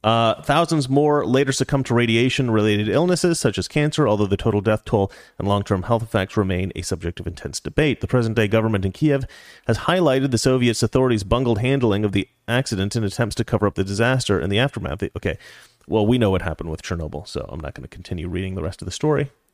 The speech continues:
But anyway, if you'd like to read the story, this is the Epoch Times. Um,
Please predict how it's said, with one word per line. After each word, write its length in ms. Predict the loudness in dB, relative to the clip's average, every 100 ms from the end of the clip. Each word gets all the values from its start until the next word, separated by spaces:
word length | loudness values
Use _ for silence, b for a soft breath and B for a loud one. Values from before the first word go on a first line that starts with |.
| _
But 180 | -2 2
anyway, 300 | 2 2 0
if 260 | -4 -18 _
you'd 100 | -6
like 160 | -6 -4
to 80 | -6
read 120 | -8
the 60 |
story, 200 | -10 -8
this 120 | -8 -10
is 60 |
the 160 | -8 -8
Epoch 300 | -4 -6 -2
Times. 480 | -2 0 -2 -6 -10 _ _
Um, 320 | -2 -2 -6